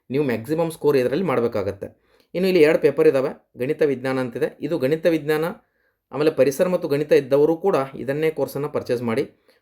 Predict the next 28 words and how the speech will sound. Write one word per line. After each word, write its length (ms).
ಒನ್ 200
ಫೋರ್ 240
ಡಬಲ್ 200
ನೈನ್ 160
ಕೇವಲ 360
ಎರಡುನೂರ 420
ಐವತ್ತು 420
ವಿದ್ಯಾರ್ಥಿ, 640
ಅಭ್ಯರ್ಥಿಗಳಿಗೆ 600
ಮಾತ್ರ. 300
ಇನ್ನು 160
ನೆಕ್ಸ್ಟು 320
ಸಮಾಜ 360
ವಿಜ್ಞಾನ 340
ಕೂಡ 180
ಇದೆ. 180
ಇಲ್ಲೂ 200
ಕೂಡ 180
ಎರಡುನೂರು 400
ಅಭ್ಯರ್ಥಿಗಳಿಗೆ 720
ನಾವು 140
ಫಿಫ್ಟಿ 280
ಪರ್ಸೆಂಟ್ 340
ಡಿಸ್ಕೌಂಟನ್ನು 520
ಕೊಡ್ತಾ 260
ಇದ್ದೀವಿ 220
ಪ್ರಾರಂಭದಲ್ಲಿ 540
ಸೇರ್ತಕ್ಕಂಥವ್ರು. 680